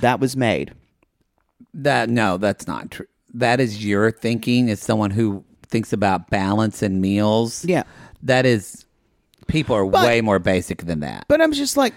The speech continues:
Speaker 2: You
Speaker 1: the
Speaker 2: think a Carl's wife isn't gonna have French toast and the mu-, "Carl, could you ask them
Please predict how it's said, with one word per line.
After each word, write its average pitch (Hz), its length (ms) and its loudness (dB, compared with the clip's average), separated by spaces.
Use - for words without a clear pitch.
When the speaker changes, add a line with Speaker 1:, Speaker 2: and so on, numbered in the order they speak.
Speaker 2:
You 151 140 0
Speaker 1:
the 196 40 -2
Speaker 2:
think 190 160 2
a 127 80 2
Carl's 127 400 4
wife 131 260 2
isn't 120 200 0
gonna 123 160 2
have 110 180 -2
French 117 400 -2
toast 113 380 2
and 113 100 -2
the 113 60 2
mu-, 113 180 0
"Carl, 480 640 4
could 466 180 -2
you 622 120 -4
ask - 140 -4
them 466 220 2